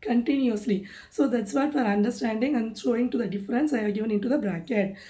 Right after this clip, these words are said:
So minus fifty-two plus of within the bracket minus fifty-two is equal to what? That is a question mark. So both symbols are minus. So what you have to do? The symbols both are same in the sense you have to add. So what the symbol it will come here automatically it will be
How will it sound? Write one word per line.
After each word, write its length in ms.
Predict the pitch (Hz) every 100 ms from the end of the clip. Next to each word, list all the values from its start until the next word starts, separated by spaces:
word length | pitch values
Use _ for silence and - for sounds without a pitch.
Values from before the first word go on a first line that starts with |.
| -
So 140 | - 240
minus 420 | 220 240 285 285
fifty-two 460 | 214 196 202 294
plus 280 | 269 214 -
of 200 | 254 269
within 180 | 285 262
the 80 | 254
bracket 400 | 208 208 240 -
minus 320 | 208 208 240
fifty-two 320 | 220 196 220
is 180 | 226 208
equal 300 | 214 233 208
to 100 | 254
what? 380 | 202 196 185 170 - - -
That 140 | 262 254
is 140 | 254
a 80 | 302
question 380 | 285 196 214 185
mark. 340 | 202 180 196 - -
So 200 | - 269
both 340 | 214 240 247
symbols 380 | - 233 240 262
are 160 | 262 285
minus. 420 | 220 214 220 196 - -
So 160 | - 262
what 240 | 254 254
you 80 | 262
have 240 | 247 247
to 80 | -
do? 320 | 233 262 311 -
The 80 |
symbols 400 | - 247 233 262 262
both 300 | 214 226 254
are 220 | 254 302
same 320 | 269 226 240
in 80 | 233
the 80 | 214
sense 280 | 247 302
you 160 | 285 226
have 220 | 202 196
to 220 | 269 277 -
add. 460 | 208 190 190 - - -
So 160 | - 302
what 220 | 277 285
the 120 | 277
symbol 320 | 294 247 262 277
it 160 | 233
will 120 | 247
come 240 | 233 254 247
here 220 | 254 262
automatically 600 | 226 208 247 214 247 277
it 80 | 220
will 200 | 208 190
be 260 | 220 381